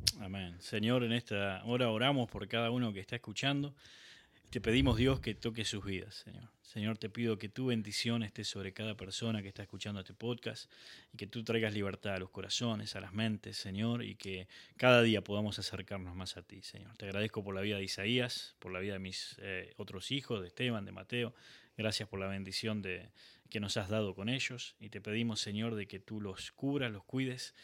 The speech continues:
y sigan creciendo en tus caminos. Señor, bendice cada familia, cada padre, cada madre, cada hijo, cada hija que está escuchando este podcast y que tu bendición esté sobre nosotros, Señor. En el nombre de Jesús,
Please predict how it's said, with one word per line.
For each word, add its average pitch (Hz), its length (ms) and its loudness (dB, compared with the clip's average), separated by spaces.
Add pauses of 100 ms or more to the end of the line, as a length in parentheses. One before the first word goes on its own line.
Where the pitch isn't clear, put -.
(220)
y 104 100 -12
sigan 107 260 0
creciendo 98 460 -4
en 90 80 -8
tus 95 120 -16
caminos. 95 480 -10
Señor, 107 320 2
bendice 110 480 0
cada 104 220 0
familia, 113 560 2
cada 98 400 -2 (340)
padre, 117 320 8
cada 98 240 0
madre, 107 320 2
cada 98 240 -2
hijo, 104 420 -4
cada 98 220 -6
hija 107 220 -6
que 98 80 -12
está 98 140 -10
escuchando 101 420 -6
este 95 160 -10
podcast 127 520 -2 (340)
y 101 60 -8
que 110 120 0
tu 139 160 6
bendición 120 480 4
esté 101 180 -6
sobre 92 240 -6
nosotros, - 540 -12
Señor. 90 280 -14
En 98 120 -6
el 98 160 0
nombre 110 320 4
de 90 100 -4
Jesús, - 580 -2